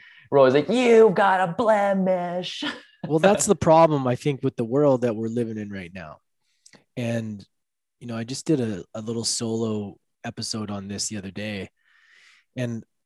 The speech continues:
Speaker 2: I just talked about how everybody is wasting their valuable energy pointing the finger at everybody else, instead of just looking inward and just taking an assessment and reflecting on their own life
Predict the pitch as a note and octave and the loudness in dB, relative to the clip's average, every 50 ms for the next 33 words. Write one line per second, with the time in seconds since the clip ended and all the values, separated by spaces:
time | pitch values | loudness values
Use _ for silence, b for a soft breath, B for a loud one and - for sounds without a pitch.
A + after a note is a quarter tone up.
0 | _ _ _ _ _ B2 C3 C3 D#3+ - - - D3+ D#3 F3 - - D3 C3 B2 | _ _ _ _ _ -4 -2 -2 -4 -4 -2 2 2 2 2 2 0 0 0 0
1 | A2+ G#2+ - - - B2 A#2+ A#2+ A#2+ B2 A#2+ A#2+ A#2 A#2 A#2 A2+ G#2+ - - - | 0 0 -4 -6 -8 -6 -4 0 0 0 0 0 0 -2 -2 -4 -6 -10 -16 -20
2 | _ _ _ _ _ _ _ _ _ _ _ _ _ _ _ _ _ _ _ _ | _ _ _ _ _ _ _ _ _ _ _ _ _ _ _ _ _ _ _ _
3 | _ _ _ _ _ _ _ - E3 F3 A3 G3+ G3+ G3 F#3+ F3 D#3+ D3+ C3+ B2+ | _ _ _ _ _ _ _ 0 2 4 4 6 6 6 6 6 6 6 4 4
4 | C3 C#3 D3+ D#3 - - E3 D3+ C#3+ C3+ C3 A#2+ A2 B2+ B2 B2+ B2+ C3 B2+ B2+ | 4 4 4 4 2 0 -2 -2 0 -2 -2 -2 -2 -2 0 0 0 0 0 -2
5 | B2 A#2+ - A#2+ C3 C3+ C3+ C3+ B2 A#2 A#2 A2+ - - C3+ B2+ B2+ B2+ A#2 A2 | -4 -4 -6 -10 -8 -6 -6 -6 -4 -6 -6 -6 -6 -8 -8 -8 -6 -8 -8 -10
6 | - - - B2+ B2+ A#2+ A2+ A2 G#2 A2 A2 G#2+ A2+ G2+ A2+ A2 G#2 G#2 G#2+ A2 | -12 -12 -10 -10 -8 -8 -8 -8 -8 -8 -8 -8 -8 -8 -8 -8 -8 -8 -8 -10
7 | G2 C#2 - - - - - _ _ _ _ _ _ _ _ _ _ _ _ _ | -10 -10 -12 -12 -12 -14 -16 _ _ _ _ _ _ _ _ _ _ _ _ _
8 | _ _ _ _ _ _ _ _ _ _ _ _ - D#3 D3 - - - E3 E3 | _ _ _ _ _ _ _ _ _ _ _ _ -2 -2 -2 0 2 4 4 6
9 | E3 D#3 C#3 C#3 D#3 D3+ - B2 B2 C#3+ D#3+ - - D#3 C#3 C3+ - C#3+ D#3+ E3 | 4 4 4 2 0 0 0 0 0 0 0 0 -2 -4 -4 -2 -2 0 0 2
10 | D3+ C3+ C3 A#2+ A#2 A2 A#2 A#2 A#2+ A#2 D3 C#3+ - - - D#3+ D3+ - - D3 | 2 2 2 2 2 0 -4 -6 -4 -2 -2 -4 -2 -2 -2 -2 -2 0 -2 -4
11 | C#3+ C3 B2 A#2 - _ _ C3+ B2+ B2+ - - - D#3 D3+ D3+ - - C#3 B2 | -4 -4 -8 -12 -16 _ _ -8 -6 -6 -4 0 2 2 2 2 0 -2 -4 -4
12 | A2 G2 E2+ - - - - _ _ _ - C#3 C3+ B2+ B2 - - - - D3+ | -6 -6 -8 -12 -16 -16 -18 _ _ _ -12 -8 -6 -6 -6 -8 -6 -4 0 0
13 | D3+ D#3 - - D3 B2+ A2+ G#2 G2 F#2 - _ _ _ _ _ - C#3 C#3+ C#3+ | 0 0 0 -2 -4 -4 -4 -6 -10 -14 -18 _ _ _ _ _ -4 -2 0 2
14 | C#3+ C3+ C3 C3+ C#3+ D3 C#3 C3+ C3 C3 D3 D3 C3+ A#2+ A2 - - - - | 2 4 4 4 4 4 2 0 2 2 4 4 2 2 -2 -6 -14 -18 -20